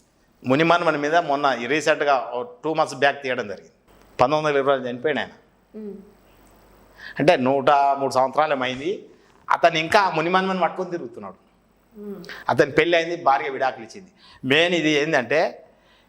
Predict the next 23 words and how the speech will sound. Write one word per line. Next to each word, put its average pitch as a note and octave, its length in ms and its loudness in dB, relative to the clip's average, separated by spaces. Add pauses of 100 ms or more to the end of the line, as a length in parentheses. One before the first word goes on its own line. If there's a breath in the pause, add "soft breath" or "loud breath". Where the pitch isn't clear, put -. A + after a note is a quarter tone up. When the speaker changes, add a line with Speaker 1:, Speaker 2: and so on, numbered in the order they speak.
(120)
Speaker 1:
ఎవరికైతే D#3 960 2 (420)
ఈ D#3 160 0
నెగిటివ్ C#3+ 440 0
ఎనర్జీ D3+ 320 0
అటాక్ C3 320 0
అవుతుందో, B2 680 -2 (1000 loud breath)
ఎనర్జీలు C#3 460 4
ఎక్కువైపోతే C3 600 2
వాళ్ళకు A#2+ 500 0
పెళ్ళిళ్ళు B2+ 460 -6
కావు. G#2 340 -2 (640)
ఎంతమంది D3+ 480 2
వచ్చి C#3+ 200 0
అబ్బాయిలు B2+ 340 0
చూసినా C3 200 -4
అమ్మాయిలు B2 320 0
చూసినా D3+ 220 -4
ఆ C#3 60 0
నెగిటివ్ B2+ 320 -4
ఎనర్జీ B2+ 260 -2
ఉన్నోడిని A#2+ 260 -6
చూడంగానే A#2+ 560 -2 (320 loud breath)
వీళ్ళకు, A#2+ 440 0